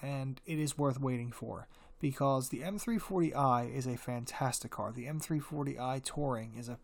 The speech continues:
incredible car. I actually haven't driven the Touring because it's not available in the U S, but the M three forty I sedan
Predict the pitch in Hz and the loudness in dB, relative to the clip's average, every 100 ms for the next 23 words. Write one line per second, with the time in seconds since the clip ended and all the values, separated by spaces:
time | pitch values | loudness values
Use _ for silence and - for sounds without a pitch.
0 | - - - - 156 - 196 175 131 - | -18 -20 -16 -8 -6 4 8 8 6 -2
1 | 101 104 151 156 139 139 135 131 156 135 | 0 6 8 8 4 2 2 4 4 4
2 | 113 123 113 113 117 - 113 110 - 120 | 2 0 0 -2 -6 0 0 0 -4 -8
3 | - 110 110 165 185 143 120 120 117 113 | -6 -4 4 6 6 4 -2 -2 -2 -2
4 | 113 - - - - - - 180 156 139 | -4 -10 -18 -20 -20 -20 2 8 8 6
5 | - - - 185 165 160 139 156 139 123 | -6 -20 2 2 4 2 0 2 4 4
6 | - 131 135 139 143 | 4 2 4 4 2